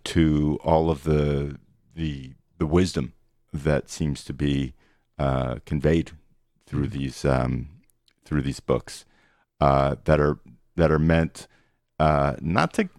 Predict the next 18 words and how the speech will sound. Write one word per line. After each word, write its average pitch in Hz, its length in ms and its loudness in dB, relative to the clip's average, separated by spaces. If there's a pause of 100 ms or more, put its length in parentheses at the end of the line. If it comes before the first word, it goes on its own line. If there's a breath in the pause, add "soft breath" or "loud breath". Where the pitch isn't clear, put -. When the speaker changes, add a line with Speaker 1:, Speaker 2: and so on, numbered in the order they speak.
Speaker 1:
not 156 220 -2
to 233 100 -4
give 180 220 2
us, - 320 -2 (560)
uh, 87 220 2
solace 113 800 2 (680)
in, 85 220 6
in 85 200 2
the 87 100 4
idea 82 520 4
that, 78 220 2 (180)
that 82 180 2
there's, 80 400 2 (500)
you 87 100 2
know, 76 120 4
more 87 260 6
to 95 80 6
this, 71 500 -2